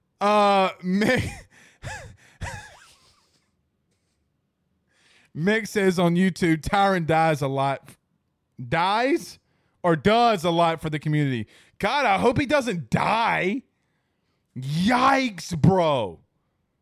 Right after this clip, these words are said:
My good friend Sean Roberts says, "I swear, why should he take less? He shouldn't take less." He shouldn't take less.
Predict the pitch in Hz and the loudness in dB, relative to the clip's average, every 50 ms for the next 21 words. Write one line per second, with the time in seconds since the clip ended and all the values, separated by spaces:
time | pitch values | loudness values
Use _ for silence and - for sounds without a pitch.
0 | _ _ _ _ _ _ _ _ _ _ _ _ _ _ _ _ - 170 175 175 | _ _ _ _ _ _ _ _ _ _ _ _ _ _ _ _ -2 0 0 2
1 | 151 180 175 - 185 170 160 - - - 185 175 165 151 143 143 135 135 135 139 | 0 0 0 2 0 0 0 -2 -2 0 2 2 4 4 4 4 4 2 2 0
2 | 165 - - - - - - - - - 156 143 139 143 - - 156 160 - - | -2 -6 -10 -18 -20 -20 -20 -10 -6 -4 -2 -2 -2 -4 -4 -4 -4 -4 -4 -6
3 | - 185 208 202 185 160 143 156 165 175 185 185 185 - _ - - - 170 160 | -4 0 2 2 2 2 2 0 0 0 0 0 -2 -4 _ -12 -8 -4 -4 -4
4 | 156 151 - 180 170 143 139 160 175 151 - - 127 123 - - 226 220 143 135 | -4 -4 -6 -6 -6 -6 -6 -6 -8 -8 -6 -8 -10 -10 -8 -8 -8 -8 -8 -8
5 | - 135 113 98 - 95 95 85 76 73 - - - _ _ _ _ _ _ _ | -8 -8 -8 -8 -10 -16 -20 -20 -20 -20 -20 -20 -20 _ _ _ _ _ _ _
6 | _ _ _ _ _ _ _ _ _ _ _ _ _ _ _ _ _ _ _ _ | _ _ _ _ _ _ _ _ _ _ _ _ _ _ _ _ _ _ _ _
7 | _ _ _ _ _ _ _ _ _ _ _ _ _ _ _ _ _ _ _ _ | _ _ _ _ _ _ _ _ _ _ _ _ _ _ _ _ _ _ _ _
8 | _ _ _ _ _ _ _ _ _ _ _ _ _ _ _ _ _ _ _ _ | _ _ _ _ _ _ _ _ _ _ _ _ _ _ _ _ _ _ _ _
9 | _ _ _ - 139 147 139 - - 202 170 143 131 131 123 110 95 107 113 107 | _ _ _ -10 -8 -8 -6 -4 -2 -2 -2 -2 -4 -6 -8 -8 -8 -10 -10 -10
10 | 92 82 - - | -12 -12 -16 -20